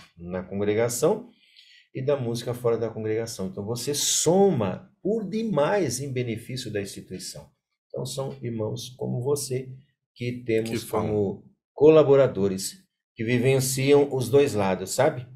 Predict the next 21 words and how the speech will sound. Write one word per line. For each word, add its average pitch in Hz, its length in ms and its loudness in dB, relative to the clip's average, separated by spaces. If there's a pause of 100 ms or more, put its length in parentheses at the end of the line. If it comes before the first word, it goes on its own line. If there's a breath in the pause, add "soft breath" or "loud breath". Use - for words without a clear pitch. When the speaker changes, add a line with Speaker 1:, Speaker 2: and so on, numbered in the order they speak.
(260)
Speaker 2:
Aham. 104 320 -4
Speaker 1:
É, 95 240 -6 (160)
então, 110 400 -2
é, 104 280 -2
são 127 240 -2
esses 101 380 -2
os 95 380 -6 (460)
que 104 60 -4
realmente 107 520 2
desenvolvem 98 640 -2
os 98 140 -8
trabalhos. 87 680 -8 (380 soft breath)
Speaker 2:
E 131 80 -4
vocês 139 380 2
têm, 151 420 -4
vocês 143 380 -4
têm 147 240 -2 (1200)
uma 113 140 0
ideia 110 400 2
de, 98 320 0 (920 loud breath)
é, - 260 -14